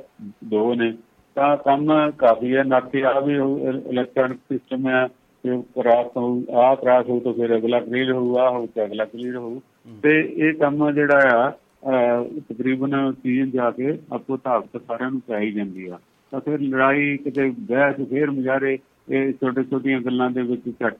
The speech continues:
Speaker 1: ਹੀ ਤਾਂ ਲੋਕ ਭੜਕ ਜਾਂਦੇ ਆ, ਤੇ ਇਹ ਨੌਬਤ ਜਿਹੜੀ ਆ ਪੁੱਠੇ ਬੰਨੇ ਨੂੰ ਨਾ ਜਾਵੇ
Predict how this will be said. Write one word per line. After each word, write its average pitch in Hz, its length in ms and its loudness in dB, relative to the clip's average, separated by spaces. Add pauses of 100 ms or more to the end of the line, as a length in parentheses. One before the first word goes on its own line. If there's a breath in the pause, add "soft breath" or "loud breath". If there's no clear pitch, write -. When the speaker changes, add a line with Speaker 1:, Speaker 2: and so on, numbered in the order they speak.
Speaker 1:
ਹੀ 123 60 -2
ਤਾਂ 123 140 -6
ਲੋਕ 113 200 -2 (100)
ਭੜਕ 113 220 -4
ਜਾਂਦੇ 110 320 -4
ਆ, 120 80 -4
ਤੇ 117 340 -6 (360)
ਇਹ 123 220 -4 (120)
ਨੌਬਤ 110 360 -4
ਜਿਹੜੀ 110 300 -2
ਆ 123 80 -2
ਪੁੱਠੇ 123 340 -14
ਬੰਨੇ 113 220 -6
ਨੂੰ 87 180 -10
ਨਾ 87 160 -6
ਜਾਵੇ 85 260 -10